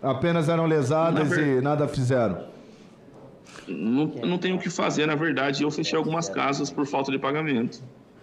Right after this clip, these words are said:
Speaker 2: Não, você legaliza uma casa de aposta hoje, se você não tem condições de pagar, você não coloca a casa de aposta pra apostar. É, é como eu digo, né? A casa de aposta quer tomar dos outros, mas não quer que tome dela. Hum, isso é lógico.
Speaker 1: Ah,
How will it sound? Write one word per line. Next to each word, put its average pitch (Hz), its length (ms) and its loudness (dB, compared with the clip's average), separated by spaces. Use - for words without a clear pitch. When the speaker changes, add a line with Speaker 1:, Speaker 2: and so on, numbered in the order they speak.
Speaker 2:
Não, 110 540 2
você 107 260 2
legaliza 113 480 2
uma 110 160 2
casa 113 240 -2
de 110 80 0
aposta 110 380 -2
hoje, 104 240 0
se - 100 -6
você 113 220 -2
não - 80 0
tem - 160 -2
condições 104 400 0
de - 80 -4
pagar, 123 260 0
você - 80 -4
não 110 140 2
coloca 110 280 0
a - 40 -2
casa 175 180 -2
de 165 80 0
aposta - 420 -2
pra 151 120 -2
apostar. 107 760 -4
É, 104 240 0
é 120 60 0
como 123 180 2
eu 131 60 2
digo, 131 340 2
né? 131 260 0
A - 80 0
casa 107 240 0
de 104 80 0
aposta 104 340 -2
quer 117 160 0
tomar 120 200 0
dos 147 140 0
outros, 143 220 2
mas 110 100 2
não 110 60 0
quer 101 140 -2
que 98 80 -6
tome 113 180 0
dela. 120 300 2
Hum, 123 260 0
isso 123 560 -6
é 104 40 0
lógico. 113 480 0
Speaker 1:
Ah, 151 840 2